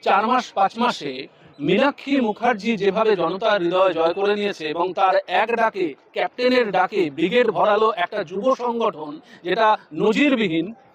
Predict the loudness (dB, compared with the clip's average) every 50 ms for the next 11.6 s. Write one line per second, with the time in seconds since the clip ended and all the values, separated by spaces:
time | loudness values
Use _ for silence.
0 | _ -20 -10 -4 -2 0 0 0 -2 -4 -8 -6 -4 -4 -4 -4 -4 -4 -4 -6
1 | -4 -2 2 2 2 2 2 2 0 2 0 0 -2 -2 0 0 0 2 2 0
2 | 0 0 -2 -2 0 2 2 4 2 2 0 -2 -4 -2 0 0 0 0 0 0
3 | 0 -2 -2 0 2 2 2 2 2 0 -2 -2 -2 -2 -2 -2 -4 -4 -6 -8
4 | -8 -6 -6 -6 -4 -4 -4 -2 -2 -4 -4 -6 -12 -20 -18 -8 -2 0 0 2
5 | 4 4 2 2 0 -2 -2 -2 0 2 2 2 2 0 0 2 2 2 4 4
6 | 2 0 -2 _ -4 -2 0 0 2 0 0 -2 -2 -4 -4 -4 -6 -4 -2 -2
7 | -2 0 0 0 -2 -2 -2 -2 -2 0 0 0 -2 -2 -4 -8 -6 -4 -2 0
8 | 0 0 -2 -6 -8 -8 -12 -18 -20 -18 -14 -8 -4 -2 -2 -2 -2 -4 -6 -10
9 | -18 -20 -20 _ _ _ _ _ _ -8 -2 0 0 0 0 -2 -4 -4 -2 -2
10 | -2 -2 -2 -4 -4 -4 -4 -6 -6 -4 -4 -4 -2 -2 0 0 0 0 2 2
11 | 2 2 4 4 2 2 0 -2 -6 -12 -18 -18